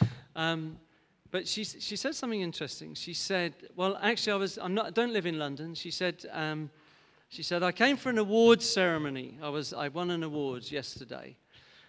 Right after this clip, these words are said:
Um, this was the, the day the Queen had died. Um, and she said, "It just seemed right to come here."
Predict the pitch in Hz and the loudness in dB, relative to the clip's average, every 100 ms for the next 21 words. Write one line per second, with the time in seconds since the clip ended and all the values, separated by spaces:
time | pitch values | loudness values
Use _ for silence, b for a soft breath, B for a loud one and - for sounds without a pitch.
0 | B - 139 135 135 139 139 - 147 151 | B -6 -4 -4 -6 -8 -10 -10 -10 -8
1 | 139 156 147 139 147 - - _ _ 139 | -6 -4 -4 -4 -8 -18 -20 _ _ -14
2 | 135 143 143 135 131 147 139 131 - 127 | -8 -4 -4 -6 -8 -6 -6 -6 -6 -8
3 | 123 156 - b b b b - 143 143 | -8 -14 -20 b b b b -10 -6 -4
4 | 147 151 143 170 - 185 180 - - 180 | -6 -10 -10 -8 -4 -4 -4 -14 -12 -8
5 | - 262 247 - 220 220 190 175 165 135 | -4 -2 -2 -2 -2 -2 -2 -2 -2 -4
6 | - - - - 165 156 147 143 147 | -8 -16 -12 -6 -6 -4 -4 -6 -6